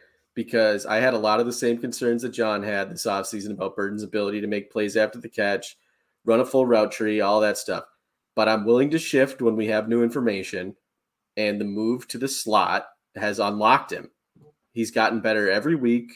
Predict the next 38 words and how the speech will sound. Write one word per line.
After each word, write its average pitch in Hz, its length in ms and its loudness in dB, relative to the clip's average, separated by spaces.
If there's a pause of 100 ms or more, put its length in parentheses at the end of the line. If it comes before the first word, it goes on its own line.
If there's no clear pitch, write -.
(500)
He's 110 180 -6
been 110 340 0
borderline 139 540 4
unguardable. 110 720 0
Last 113 300 0
week, 160 140 -4
he 147 100 -2
only 135 140 2
ran 120 200 2
seventeen 131 640 -4
routes. 107 320 0
He 110 100 -8
was 104 120 -10
targeted 127 440 -2
on 101 180 -2
twelve 117 380 2
of 107 140 -8
them. 98 260 -6 (540)
Finished 143 480 0
ten 147 220 2
ca-, - 200 -4
with 120 200 -2
ten 165 200 2
catches 151 300 -2
for 123 140 2
a 110 40 -2
hundred 131 300 -4
seventy-seven 117 600 -2
yards. 95 520 -6 (340)
He's 113 160 -2
got 110 160 4
over 110 220 0
five 127 340 2
hundred 156 200 0
yards 139 240 2
in 147 80 -4
the 143 60 -4
season, 107 500 -4